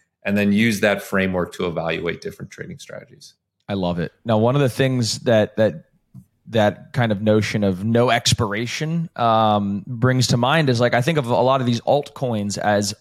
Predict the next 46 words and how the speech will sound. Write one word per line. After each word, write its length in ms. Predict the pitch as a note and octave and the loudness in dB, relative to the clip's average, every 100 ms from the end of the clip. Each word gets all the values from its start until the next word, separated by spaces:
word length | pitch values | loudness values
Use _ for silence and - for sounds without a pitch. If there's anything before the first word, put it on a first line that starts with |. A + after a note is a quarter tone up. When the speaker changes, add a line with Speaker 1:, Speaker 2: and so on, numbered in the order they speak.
| - | -2
Speaker 2:
unexpiring 840 | A#2 A#2 - A#2+ G#2+ A#2 A2+ G#2 | 0 0 -2 0 2 2 2 0
call 300 | - C3+ G2+ | 0 2 2
options, 600 | D#2 - - - - - _ - _ | -2 -6 -8 -8 -10 -10 _ -20 _
where 400 | - B2+ A#2+ A#2 | 0 4 4 4
they're 260 | A#2+ B2 A#2 | 2 2 0
jumpy, 640 | G#2+ D3 E3+ E3 F#3+ F#3 | 0 0 2 2 4 4
they're 220 | F3+ C3 A#2 | 4 2 2
super 340 | - D3+ D3 | 0 0 0
volatile, 720 | A#2 C3 D#3 D3 E3+ E3 - _ - | 2 2 2 2 2 2 0 _ -4
they 80 | |
might 200 | B2+ C3+ | 0 0
just 200 | C3 A#2+ | 2 0
grind 420 | A2+ B2+ A#2+ B2 A#2 | 0 0 2 0 0
lower, 340 | B2 B2 B2 | 2 2 2
lower, 360 | A#2 A#2 A2+ A2+ | 2 2 0 0
lower, 380 | C#3+ E3+ E3 | 0 2 2
but 200 | C#3 C#3+ - _ | 2 -2 -2 _
they're 140 | C#3+ | 0
not, 240 | D3+ F3 E3 - _ | 2 2 0 -6 _
you 120 | - C3+ | -2 0
know, 200 | G2+ G2+ | 0 2
"Oh, 240 | E2+ B2+ | 2 2
you're 200 | G#2 G#2+ | 0 -2
expiring 560 | A#2 - C#3+ D3 D3+ C#3+ | -2 0 0 2 0 -2
and 100 | C3+ | -2
getting 160 | C#3 | -2
rolled 300 | C#3 C3+ C3+ C3+ | -2 -2 -4 -4
to, 260 | C#3 C3 | -4 0
uh, 220 | C3 C3 | 4 4
you 140 | B2+ C3 | 2 0
know, 200 | B2 A#2+ | 0 0
on 280 | A#2+ A#2+ A2+ | 0 -4 -2
the 320 | A#2+ A#2 G#2+ - - | 0 2 0 -8 -6
end 160 | C3+ C#3+ | -2 0
of 80 | C3+ | -2
the 60 | |
quarter." 420 | B2 D#3+ D3 G2 - | -4 -2 0 -2 -6
Speaker 1:
<laughs> 280 | G2+ - - | -10 -10 -12
Speaker 2:
They 320 | B2 D3+ G3 | -2 2 4
just 180 | G#3 D#3+ | 2 2
don't 180 | G3+ | 2
expire. 540 | F#3+ - - G3+ A3 A#2+ | 0 -2 -2 0 2 0
They're 140 | C3 | -2
perpetual. 640 | B2+ D3+ F3+ F#3+ - C3+ A#2 | -2 2 2 0 -2 -2 -2
And 100 | A#2 | 0
so 240 | D#3 C#3 | 2 2